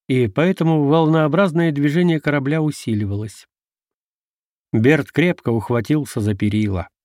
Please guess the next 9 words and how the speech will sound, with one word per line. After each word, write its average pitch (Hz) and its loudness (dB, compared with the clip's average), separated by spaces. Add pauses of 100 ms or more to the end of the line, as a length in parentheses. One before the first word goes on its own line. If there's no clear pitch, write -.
(420)
Он 98 0
чувствовал 147 0
легкое 139 0
головокружение. 120 -2 (580)
Земли 190 4
уже 139 2
не 131 2
было 117 -2
видно, 165 0